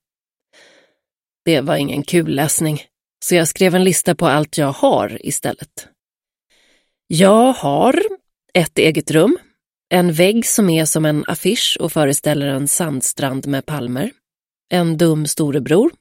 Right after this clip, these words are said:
en gnällig lillasyster, en pappa, en låtsasmamma, en dagbok. Min riktiga mamma är död.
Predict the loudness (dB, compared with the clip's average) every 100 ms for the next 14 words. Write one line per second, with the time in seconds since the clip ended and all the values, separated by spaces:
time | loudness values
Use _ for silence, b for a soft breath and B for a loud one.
0 | -4 0 0 0 0 2 0 0 -2 -2
1 | -4 -6 -2 -2 -2 -2 -2 -2 -4 -6
2 | -2 -4 -4 _ _ 0 0 0 0 0
3 | 0 -2 0 0 0 -4 B B B B
4 | B 0 0 -2 -4 -2 -2 -2 -4 -6
5 | -8 -20 -20 _ _ _ _ _ _ _
6 | _ _ _ _ _ _ _ _ _ _
7 | _ _ 0 4 4 4 2 -2 2 2
8 | 4 2 0 -2 -2 2 0 0 -6